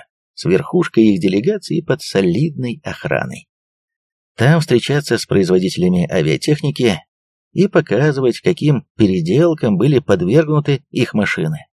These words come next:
В планах делегации был и визит в Америку, но несколько жестких диалогов в Лондоне, и наша делегация сказала, что особой необходимости тратить время на посещение С Ш А нет,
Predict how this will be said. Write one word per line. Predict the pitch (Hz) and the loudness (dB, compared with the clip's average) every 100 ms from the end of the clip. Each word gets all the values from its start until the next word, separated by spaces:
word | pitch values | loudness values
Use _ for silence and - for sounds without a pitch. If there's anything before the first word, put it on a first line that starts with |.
| _ _ _ _ _ _ _ _ | _ _ _ _ _ _ _ _
В | - - | -20 -6
планах | 92 113 175 170 117 | 0 4 4 2 0
делегации | 117 117 120 165 - 131 | 2 4 2 0 0 -2
был | 98 151 135 | 4 4 4
и | - 110 | 0 0
визит | 104 117 147 - - | 0 0 -4 -6 -2
в | 104 | 2
Америку, | 113 107 73 - 73 | 4 2 0 -2 -2
но | 110 185 | 0 0
несколько | 127 151 - - 110 80 - | 0 -2 -2 -2 -2 -2 -6
жестких | 82 151 - - - 80 | 0 2 2 0 -2 2
диалогов | 87 92 98 90 - | 2 2 2 0 -2
в | - | 0
Лондоне, | 139 165 147 147 117 _ _ | 2 2 2 0 0 _ _
и | 98 | -2
наша | 139 196 - | 0 0 -2
делегация | 95 90 117 175 107 | 0 2 0 0 -2
сказала, | 98 131 190 175 | -2 -2 0 0
что | - - 117 | 0 -2 -2
особой | - 156 123 | -2 -2 0
необходимости | 110 101 - 127 190 156 - 120 | 2 2 2 0 2 0 0 -2
тратить | - 143 110 104 | 0 0 -2 -2
время | 120 127 214 156 _ | 0 2 2 0 _
на | 208 214 | -2 0
посещение | 104 - 95 104 92 90 | 0 -2 -2 0 0 -2
С | - | -2
Ш | 87 123 | -4 -2
А | 113 | -2
нет, | 85 69 | -2 -4